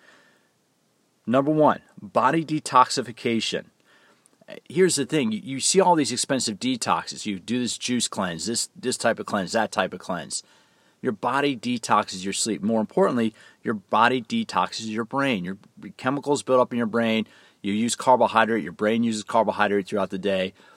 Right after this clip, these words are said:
And sleep is when your body and, and your brain repairs itself.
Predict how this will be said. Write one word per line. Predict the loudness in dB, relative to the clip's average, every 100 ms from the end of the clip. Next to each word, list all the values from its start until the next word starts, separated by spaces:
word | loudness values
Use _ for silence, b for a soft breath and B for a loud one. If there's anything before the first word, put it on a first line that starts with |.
| b
And | -4 -2
sleep | -2 0 0
is | 0 -2
when | 0
your | 0
body | -2 2 4 4 2 0
and, | -2
and | -4
your | -4
brain | -2 0 0
repairs | -2 0 0 0
itself. | -4 -2 -4 -6